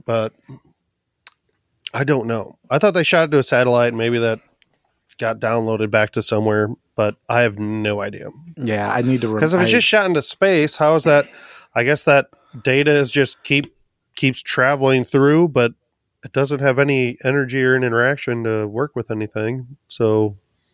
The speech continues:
Speaker 1: you know what I mean?
Speaker 2: Yeah, there's that. Um, I'm sure they addressed that at some point in season two.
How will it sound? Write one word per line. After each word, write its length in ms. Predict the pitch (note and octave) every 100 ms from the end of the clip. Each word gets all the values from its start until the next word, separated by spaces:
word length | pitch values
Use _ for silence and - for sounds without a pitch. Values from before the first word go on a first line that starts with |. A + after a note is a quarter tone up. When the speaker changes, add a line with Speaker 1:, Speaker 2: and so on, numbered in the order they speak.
| _ _ _ _ _
Speaker 1:
you 60 | A#2
know 60 | A#2
what 40 |
I 40 | B2
mean? 260 | C3+ C3 _ _ _ _
Speaker 2:
Yeah, 300 | D3+ D#3 D3+
there's 240 | C#3+ D#3+ B2
that. 340 | A#2+ A#2 G#2+ -
Um, 580 | A#2+ A2+ A2+ A2 G2+ _ -
I'm 120 | C3+
sure 200 | - D#3+
they 440 | C#3 B2+ A2 G2 -
addressed 460 | G#2 F#2+ F#2 - -
that 340 | G#2+ A#2 - _ G#2
at 100 | -
some 220 | G#2 F#2+
point 340 | G#2+ A2 A#2+ -
in 160 | G#2
season 720 | G2 A2+ G#2 G#2 F#2+ F#2 F#2 F2 _ -
two. 1080 | - - - - - A2 A#2 B2+ C#3+ D#3